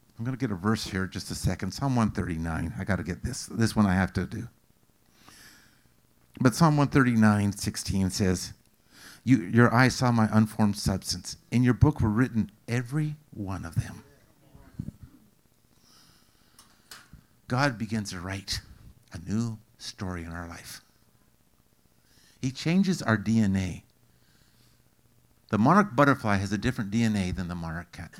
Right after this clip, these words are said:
caterpillar. When I come to Christ, I have to die. Die to the old self which I was, so that new D N A can be born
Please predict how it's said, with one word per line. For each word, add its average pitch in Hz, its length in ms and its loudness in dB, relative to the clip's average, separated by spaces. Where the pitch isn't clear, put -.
caterpillar. 87 500 -8
When 139 200 6
I 185 360 8
come 170 360 6
to - 120 0
Christ, - 760 0
I 131 160 8
have 139 320 2
to 117 80 -2
die. 92 460 -2
Die 220 240 10
to 196 160 4
the 165 100 8
old 190 240 8
self 196 380 4
which 160 120 0
I 151 100 10
was, 123 320 6
so 180 160 6
that 175 200 8
new 220 280 8
D 208 240 6
N 190 120 8
A 156 220 8
can 160 200 6
be 143 80 6
born 185 540 8